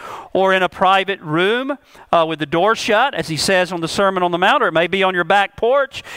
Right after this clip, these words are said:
The exact place is not what is important here. What's important is finding somewhere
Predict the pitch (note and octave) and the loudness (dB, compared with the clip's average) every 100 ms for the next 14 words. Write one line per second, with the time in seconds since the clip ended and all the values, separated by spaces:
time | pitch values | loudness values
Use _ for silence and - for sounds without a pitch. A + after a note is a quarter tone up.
0 | - F#3+ E3 G3 G#3+ G3+ F#3+ F3+ F3 F3 | -4 -4 0 2 2 0 0 2 2 -2
1 | - - _ E3+ D#3+ E3 E3 E3 D#3+ - | -10 -16 _ -4 2 2 2 2 0 0
2 | - D#3 C#3 C3 - C4+ D4+ A3 D3+ D3 | -4 -2 -2 -6 -2 0 0 -2 -4 0
3 | C#3 D3 - - _ _ _ _ _ _ | 0 0 -4 -16 _ _ _ _ _ _
4 | _ _ - - E3+ E3+ D#3+ B3 C#4 F3+ | _ _ -20 -4 -2 -2 -2 0 0 0
5 | D#3+ E3 D#3 - A3+ C4 A3 E3+ - D3 | -8 -8 -8 0 2 4 0 -6 -2 -2
6 | C3 A#2+ - C#3+ | 0 0 -2 -12